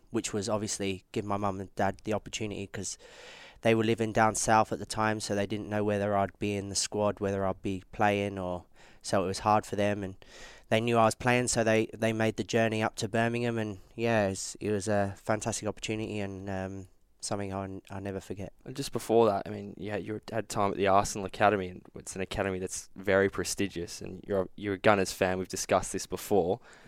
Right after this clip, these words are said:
Speaker 2: How was that for you? I mean, when did you find out, and with the trial process, how did it all work out for you?
Speaker 1: Um, so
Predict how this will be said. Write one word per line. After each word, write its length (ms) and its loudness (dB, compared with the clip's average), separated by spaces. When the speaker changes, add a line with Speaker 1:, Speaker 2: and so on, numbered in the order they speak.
Speaker 2:
How 240 6
was 100 4
that 220 2
for 280 4
you? 200 -4
I 40 0
mean, 220 0
when 140 4
did 120 -6
you 80 -4
find 360 2
out, 320 8
and 120 -12
with 140 -6
the 60 -6
trial 400 8
process, 500 2
how 120 2
did 120 4
it 80 0
all 160 2
work 320 2
out 180 4
for 200 0
you? 100 -2
Speaker 1:
Um, 440 4
so 380 4